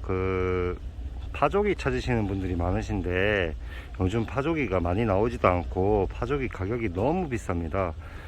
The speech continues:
그래서 정품 가격이랑 몇만 원 차이 안 난다. 그러니까 정품 조기를 좀 저는 추천드리고 있습니다.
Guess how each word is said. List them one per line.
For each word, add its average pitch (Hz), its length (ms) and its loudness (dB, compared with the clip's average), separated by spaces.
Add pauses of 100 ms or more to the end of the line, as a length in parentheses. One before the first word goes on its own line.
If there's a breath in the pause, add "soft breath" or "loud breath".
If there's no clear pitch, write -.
(280 loud breath)
그래서 110 580 2
정품 127 480 2
가격이랑 113 600 2
몇만 110 280 2
원 113 80 0
차이 120 180 0
안 85 200 0
난다. 95 680 4 (720 loud breath)
그러니까 131 600 4
정품 127 380 0
조기를 120 460 2
좀 123 380 4 (340)
저는 107 220 2
추천드리고 107 600 0
있습니다. 95 640 0